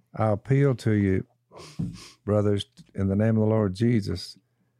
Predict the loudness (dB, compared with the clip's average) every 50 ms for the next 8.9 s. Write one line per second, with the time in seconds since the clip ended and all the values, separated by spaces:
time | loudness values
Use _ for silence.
0 | _ _ _ _ _ _ _ _ _ -4 -2 -2 -2 -2 -2 0 2 2 2 2
1 | 2 2 2 2 2 2 2 4 4 4 4 2 0 0 0 0 2 2 2 2
2 | 2 0 0 -2 -2 0 0 2 2 2 2 2 2 0 0 -2 -4 -6 -10 -18
3 | -10 -4 -4 -2 0 0 0 2 2 2 0 2 2 0 2 2 2 2 2 2
4 | 0 0 -2 0 0 2 2 2 2 0 -2 -2 -4 -4 -2 -2 -2 0 2 2
5 | 2 0 0 -2 -4 -6 _ _ _ _ _ _ _ _ _ _ _ _ -4 -2
6 | 0 2 2 2 2 0 -2 -2 -4 _ -4 -4 -4 -2 -4 -6 -4 -4 -4 -2
7 | 0 0 2 2 2 2 2 2 2 2 2 0 0 0 0 0 0 2 2 2
8 | 2 2 2 2 2 0 0 -2 -2 -2 -2 -2 -2 0 0 0 -2 -4